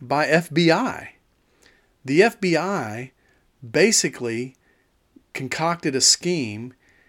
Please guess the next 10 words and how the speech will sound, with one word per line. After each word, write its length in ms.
and 560
recruited 560
a 40
bunch 280
of 80
people 580
to 600
kidnap 580
the 80
governor. 600